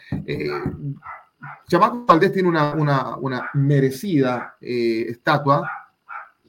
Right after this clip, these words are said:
pero uno piensa en Carlos Caselli, goleador histórico, eh, ¿lo han planteado? ¿Está dentro de las posibilidades en la mesa del directorio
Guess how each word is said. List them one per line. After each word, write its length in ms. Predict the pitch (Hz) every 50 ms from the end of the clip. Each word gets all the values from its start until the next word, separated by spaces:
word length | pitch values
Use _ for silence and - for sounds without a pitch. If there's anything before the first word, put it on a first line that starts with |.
| _ _ _ _ _ _ _ _ _ _ _ - -
pero 220 | - 143 156 143 151 196
uno 200 | 180 202 226 -
piensa 280 | 202 226 202 - 190
en 80 | 165 143
Carlos 300 | - 185 185 175 165 -
Caselli, 480 | - 139 143 - 170 170 160 151 147
goleador 400 | 139 131 143 135 139 143 147 143
histórico, 1040 | 135 135 - - 175 170 165 165 160 156 147 139 143 147 147 143 143 143 147 143 143 - - _ _ _ _ - _ _ _
eh, 440 | 139 139 139 139 135 135 131 127 123 120 - - 170
¿lo 160 | 165 165 190
han 140 | 208 202 -
planteado? 640 | 240 226 208 170 139 - 226 226 220 220 220 214
¿Está 440 | 185 175 - - _ 233 233 220 226 226
dentro 280 | 226 220 202 220 226
de 60 | 220
las 100 | 214 202
posibilidades 760 | 208 - 190 - - 190 180 175 180 190 208 208 214 214 214 202
en 60 | 196 190
la 100 | 190 185
mesa 440 | 202 214 220 214 214 _ - 214
del 140 | 202 190 180
directorio 760 | 160 180 175 175 175 - - 220 220 220 226 226 220 220 -